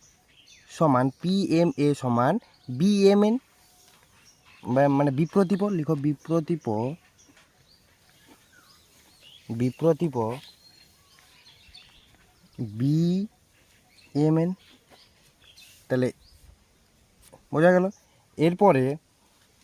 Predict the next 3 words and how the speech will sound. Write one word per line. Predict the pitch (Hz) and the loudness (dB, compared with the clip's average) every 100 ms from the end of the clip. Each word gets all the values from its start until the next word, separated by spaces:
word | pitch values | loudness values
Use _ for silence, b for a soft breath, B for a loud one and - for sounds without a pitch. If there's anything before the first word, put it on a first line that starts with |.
| _ _ _ _ _ _ _ - | _ _ _ _ _ _ _ -2
পিএমএ | 202 226 233 233 202 _ 151 180 196 208 _ 165 165 135 147 190 _ _ _ _ _ _ _ _ _ _ _ - | 2 4 4 2 -2 _ 0 4 4 0 _ 2 4 4 2 -2 _ _ _ _ _ _ _ _ _ _ _ -20
সমান | - - 170 175 131 123 143 - _ _ _ 143 | -14 0 2 4 4 2 -2 -8 _ _ _ 2
অনুরূপ, | 156 202 170 135 143 | 6 6 6 4 2